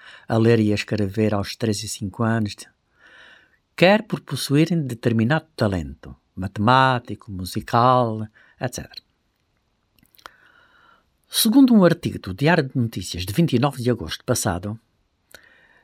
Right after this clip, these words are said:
diz-se, e passo a citar, "Estima-se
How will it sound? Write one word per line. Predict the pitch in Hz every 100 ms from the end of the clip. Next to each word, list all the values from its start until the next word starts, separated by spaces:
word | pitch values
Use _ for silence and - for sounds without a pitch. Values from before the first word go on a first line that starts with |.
| _ -
diz-se, | 139 143 110 - - - _ _ _ _ _ _ -
e | 110
passo | 107 135 123
a |
citar, | - 113 82 73 - _ _ _ _
"Estima-se | - - - 233 185 113 - - 90